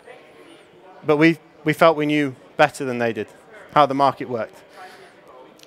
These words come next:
And actually, it cost us about a year in the development of the business, because we didn't go and talk to five or ten more universities. Instead, we kept pushing out to students, and we kept marketing to students. And here's the thing we missed. Without the university on board,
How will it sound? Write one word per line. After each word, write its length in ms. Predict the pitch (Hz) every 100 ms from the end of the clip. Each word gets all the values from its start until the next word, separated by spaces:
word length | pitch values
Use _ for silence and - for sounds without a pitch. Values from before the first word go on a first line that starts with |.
| -
And 140 | 165
actually, 320 | 196 - 185
it 80 | 170
cost 260 | 208 196 208
us 140 | 180
about 240 | 185 185
a 40 | 165
year 280 | 202 214 165
in 80 |
the 60 | 151
development 420 | 143 165 151 147
of 100 | 147
the 60 | 139
business, 420 | 180 127 110 - - - - - - _ -
because 260 | 156 175 156
we 100 | 170
didn't 200 | 226 226
go 140 | 190
and 100 | 175
talk 200 | 175 170
to 100 | 151
five 200 | 175 170
or 60 | 156
ten 180 | 165 156
more 140 | 196
universities. 640 | 170 135 120 113 - 151
Instead, 340 | 156 - 185 156
we 80 |
kept 240 | 151 165 -
pushing 300 | 175 - 160
out 160 | 156
to 60 | 139
students, 440 | - 185 147 117
and 80 | 139
we 60 | 143
kept 200 | 165 151
marketing 380 | 160 160 - 147
to 100 | 143
students. 520 | - 175 120 - - - - - - - _ _ _ _ _ - 160
And 60 |
here's 180 | 165 202
the 60 | 190
thing 180 | 202 185
we 140 | 175
missed. 440 | 180 143 - - - - - - - - -
Without 280 | 160 196 208
the 80 | 196
university 580 | 202 196 196 180 -
on 140 | 170 160
board, 420 | 170 170 110 107